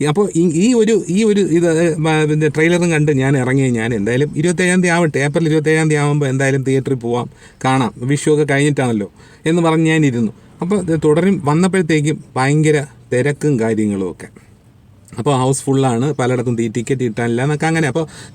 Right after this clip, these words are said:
സാധാരണ പല സിനിമകൾ ഇറങ്ങുമ്പോൾ ഇതൊക്കെ ഇങ്ങനെ ചുമ്മാ ഓരോന്നൊക്കെ പറയാറുണ്ട്. അപ്പോൾ എന്താണ് ഇതിൻ്റെ ഒരു സത്യാവസ്ഥ എന്ന്, ആ സിനിമ ഇറങ്ങി ഏകദേശം ആ ഏപ്രിൽ മാസം കഴിഞ്ഞു. അപ്പോ മ-, മെയ് ഒന്നാം തീയതി, രണ്ടാം തീയതി കണക്കിന് പോയിട്ട് സിനിമ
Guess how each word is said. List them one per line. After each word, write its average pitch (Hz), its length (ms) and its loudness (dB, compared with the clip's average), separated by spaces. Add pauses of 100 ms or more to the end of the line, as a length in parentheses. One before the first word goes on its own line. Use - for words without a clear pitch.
സാധാരണ 139 360 0
പല 175 220 0
സിനിമകൾ 180 340 2
ഇറങ്ങുമ്പോൾ 175 280 0
ഇതൊക്കെ 170 220 0
ഇങ്ങനെ 175 200 0
ചുമ്മാ 175 240 0
ഓരോന്നൊക്കെ 170 380 0
പറയാറുണ്ട്. 160 500 2
അപ്പോൾ 135 260 -2 (300)
എന്താണ് 202 380 4
ഇതിൻ്റെ 180 240 2
ഒരു 160 380 2 (160)
സത്യാവസ്ഥ 156 640 0
എന്ന്, 135 180 2
ആ 147 100 0
സിനിമ 175 320 0
ഇറങ്ങി 151 540 0
ഏകദേശം 143 440 0
ആ 151 320 -2
ഏപ്രിൽ 156 320 0
മാസം 131 440 0
കഴിഞ്ഞു. 90 440 -6 (600)
അപ്പോ 175 140 0 (140)
മ-, 151 220 0
മെയ് 185 160 2 (160)
ഒന്നാം 170 280 2
തീയതി, 151 140 2
രണ്ടാം 143 300 0
തീയതി 131 140 0
കണക്കിന് 120 360 -2 (360)
പോയിട്ട് 135 320 0
സിനിമ 135 160 2